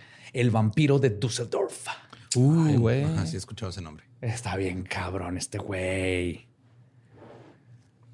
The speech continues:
Speaker 1: Pues, como van a ver, la infancia de Peter Kürten es una placa de Petri de cómo se incuba un asesino en serie, güey.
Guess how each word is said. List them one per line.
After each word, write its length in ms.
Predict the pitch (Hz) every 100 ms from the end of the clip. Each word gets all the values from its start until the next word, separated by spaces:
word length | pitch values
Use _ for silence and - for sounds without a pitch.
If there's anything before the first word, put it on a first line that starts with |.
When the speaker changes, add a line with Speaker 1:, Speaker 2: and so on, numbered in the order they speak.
| -
Speaker 1:
Pues, 260 | 185 190 -
como 240 | - 226
van 140 | 220 262
a 60 |
ver, 300 | 247 190 - -
la 120 | 165
infancia 440 | 160 147 196 226
de 100 | 220
Peter 240 | - 170 190
Kürten 500 | 202 180 135 139 139
es 300 | 160 151 - -
una 400 | 175 170 160 -
placa 480 | 170 160 165 185 175
de 100 | 143
Petri 540 | 165 160 135 139 139
de 220 | 139 135
cómo 260 | - 156 165
se 120 | 165
incuba 540 | 131 117 147 139 143 -
un 180 | 131 131
asesino 480 | 131 123 - 110 113
en 120 | 104
serie, 340 | - 98 -
güey. 140 | -